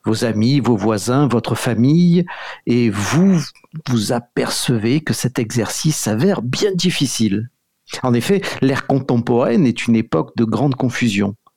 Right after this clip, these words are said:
Et dans ce tourbillon de cette grande confusion, les atouts les plus précieux de l'humanité peuvent devenir inaudibles et invisibles si nous, nous ne sommes pas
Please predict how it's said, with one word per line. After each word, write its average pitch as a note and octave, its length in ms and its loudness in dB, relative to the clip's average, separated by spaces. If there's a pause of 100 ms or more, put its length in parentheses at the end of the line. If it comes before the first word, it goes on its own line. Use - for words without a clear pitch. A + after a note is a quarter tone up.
(280)
Et C3 80 2
dans C#3 140 2
ce - 180 -4
tourbillon E3 720 2
de E3 100 0
cette - 300 -2
grande A#2+ 480 0
confusion, C#3 640 0 (380)
les A#2+ 280 2
atouts F3+ 640 2
les B2+ 80 2
plus A#2+ 220 -4
précieux F3+ 640 0
de B2+ 100 2
l'humanité A2+ 680 4 (260)
peuvent C3+ 220 0
devenir B2+ 580 2 (120)
inaudibles B2+ 800 2
et B2 120 2
invisibles B2 680 2 (460)
si - 200 -4
nous, C3 120 4
nous C3 220 4 (100)
ne C3 120 4
sommes A#2+ 380 0
pas - 320 -4